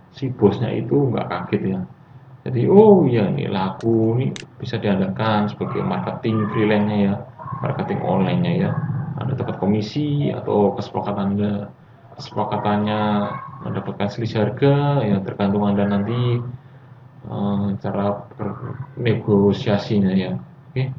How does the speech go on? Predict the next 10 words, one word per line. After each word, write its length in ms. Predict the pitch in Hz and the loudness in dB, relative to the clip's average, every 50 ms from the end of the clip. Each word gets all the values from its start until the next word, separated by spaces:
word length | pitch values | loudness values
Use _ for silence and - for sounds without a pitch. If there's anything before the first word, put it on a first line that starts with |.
| - - - - - - - - - - - - - - - | -12 -18 -20 -20 -20 -20 -20 -20 -20 -20 -20 -20 -20 -20 -14
Nah, 240 | - 110 104 104 120 | -10 -6 -6 -4 -4
jadi 120 | 120 117 - | -4 -4 -6
seperti 400 | - - 98 95 98 95 98 - | -4 -4 -4 -2 0 -2 0 2
itu. 480 | 113 113 123 131 127 110 90 87 - - - - - - - - - - - - - | 2 2 4 4 2 2 0 -2 -6 -10 -18 -20 -20 -20 -20 -20 -20 -20 -20 -12 -10
Fokus, 400 | - - - - 135 143 139 - - - - - - - - - - - - | -10 -8 -2 2 2 2 2 0 -4 -10 -14 -16 -18 -18 -18 -18 -18 -10 -6
ini 160 | 131 127 131 | -4 -2 -2
broker 460 | 127 - - 104 - - 110 107 104 - | -4 -2 -2 -2 -2 0 -2 -2 0 0
planner 240 | 110 104 104 107 101 123 | 0 0 0 0 0 0
ini 400 | 135 139 123 113 113 120 123 120 120 - | 0 0 0 0 -2 -2 -2 -4 -4 -6
fokus 640 | 113 - - - 131 135 - - - - - - | -8 -8 -4 -2 -2 -2 -2 -4 -10 -12 -14 -16